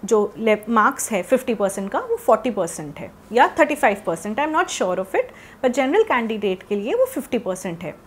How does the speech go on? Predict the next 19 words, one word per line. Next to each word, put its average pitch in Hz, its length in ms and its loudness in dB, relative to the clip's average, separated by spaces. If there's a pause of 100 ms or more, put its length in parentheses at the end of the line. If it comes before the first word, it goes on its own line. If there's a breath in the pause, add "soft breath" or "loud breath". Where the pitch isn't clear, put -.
(1160 loud breath)
And 262 220 2
then 262 140 4 (420)
interview 381 380 6
जो 294 140 0
होता 202 340 -2
है, 190 280 -2 (160)
interview 311 480 0
is 285 60 -2
again 226 400 0
of - 160 -10
hundred 202 360 -2
marks। 247 300 0 (420 loud breath)
इंटरव्यू 269 380 0
में 285 140 0
वो 262 100 0
randomly 262 520 2
आपको 240 240 -2
कॉल 202 300 0
करेंगे 262 540 0